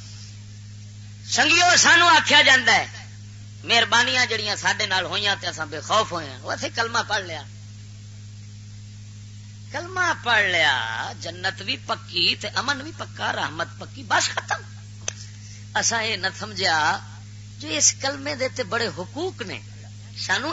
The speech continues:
اے اگوں کسے نہیں دسیا۔ اگر حقوق کلمہ دے مارے دے تے پھر اے ہوئی کلمہ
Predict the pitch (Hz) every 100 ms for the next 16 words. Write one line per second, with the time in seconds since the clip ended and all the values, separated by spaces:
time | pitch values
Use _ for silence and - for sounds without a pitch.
0 | - 349 392 330 302 320 277 - 240 202
1 | 175 165 143 104 - - - - - -
2 | - - - - - - - - - 104
3 | 101 104 - 104 - - - - - -
4 | - - 440 554 - - - 494 466 466
5 | 440 - - 381 359 330 285 208 - -
6 | - - - - - - - - - -
7 | - - 165 175 392 466 - 988 1017 932
8 | 960 932 - - - - - - - -
9 | - - - - - - 196 - 247 277
10 | - 381 370 440 - 381 381 349